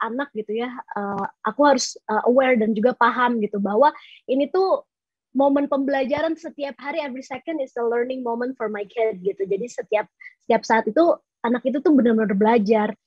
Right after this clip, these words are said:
dari kita, dari lingkungan yang, eh, yang, eh, di mana ia tumbuh gitu. Jadi ya udah dari kitanya sendiri dulu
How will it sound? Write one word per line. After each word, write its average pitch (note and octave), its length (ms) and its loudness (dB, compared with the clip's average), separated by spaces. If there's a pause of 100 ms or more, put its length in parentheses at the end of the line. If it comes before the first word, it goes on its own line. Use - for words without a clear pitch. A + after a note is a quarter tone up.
dari G#3 240 -4
kita, B3+ 320 -2
dari G#3+ 240 2
lingkungan G#3+ 320 -4
yang, G3+ 160 -10
eh, G3+ 480 -10
yang, G3 320 -8
eh, G3 360 -8 (120)
di G3+ 80 0
mana G#3+ 240 0
ia G#3+ 160 2
tumbuh A3+ 320 4
gitu. G3 240 0
Jadi A3 320 4 (240)
ya A3+ 160 8
udah B3+ 240 4
dari G#3+ 240 2
kitanya G#3+ 320 -2
sendiri G#3 320 0
dulu G#3+ 320 6